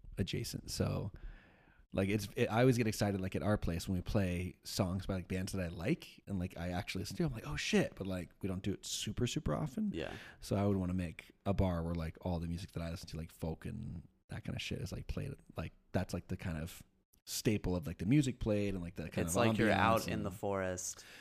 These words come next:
Speaker 1: Well, kinda, like, similar to, like,
Speaker 2: Chilling
Speaker 1: uh,
Speaker 2: with
Speaker 1: a
Speaker 2: the
Speaker 1: bar that I
Speaker 2: guitar.
Speaker 1: really like, like, out here. Uh, shout out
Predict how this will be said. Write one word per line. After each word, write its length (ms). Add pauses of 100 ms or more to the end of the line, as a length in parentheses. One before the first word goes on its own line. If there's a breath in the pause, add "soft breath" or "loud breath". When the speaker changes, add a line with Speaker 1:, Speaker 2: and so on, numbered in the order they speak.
(140 loud breath)
Speaker 1:
Well, 100
kinda, 200
like, 160
similar 280
to, 100
like, 140
Speaker 2:
Chilling 200
Speaker 1:
uh, 60
Speaker 2:
with 80
Speaker 1:
a 20
Speaker 2:
the 80
Speaker 1:
bar 240
that 100
I 40
Speaker 2:
guitar. 80
Speaker 1:
really 180
like, 260
like, 140
out 180
here. 460 (160)
Uh, 220 (460)
shout 280
out 100